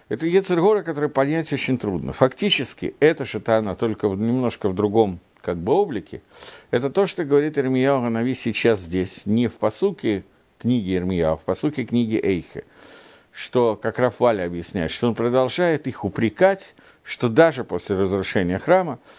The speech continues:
вы продолжаете надеяться на какие-то внешние силы внутри мира, это народы мира, Египет в данном случае, на каких-то идолов и так далее.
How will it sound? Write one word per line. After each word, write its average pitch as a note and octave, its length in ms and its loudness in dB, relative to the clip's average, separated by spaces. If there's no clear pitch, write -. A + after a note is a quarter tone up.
вы C3+ 140 0
продолжаете C3+ 840 0
надеяться A#2 760 0
на A#2 480 -2
какие-то G#2 600 0
внешние F#2 640 -2
силы D#3 420 0
внутри B2 440 0
мира, A2 440 0
это G2 280 -2
народы G#2 380 4
мира, C#3+ 400 0
Египет G#2 600 -2
в G#2+ 60 -14
данном A2 300 0
случае, - 460 -4
на G2 120 2
каких-то A2+ 420 0
идолов B2+ 480 2
и A2 40 -8
так G#2+ 220 0
далее. D2+ 360 0